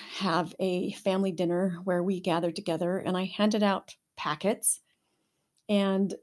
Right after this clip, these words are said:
talked to them about values exploration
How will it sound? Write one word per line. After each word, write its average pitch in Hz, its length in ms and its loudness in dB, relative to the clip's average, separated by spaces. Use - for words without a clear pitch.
talked - 280 4
to - 80 -12
them 190 140 2
about 175 320 0
values 170 400 2
exploration 180 960 -2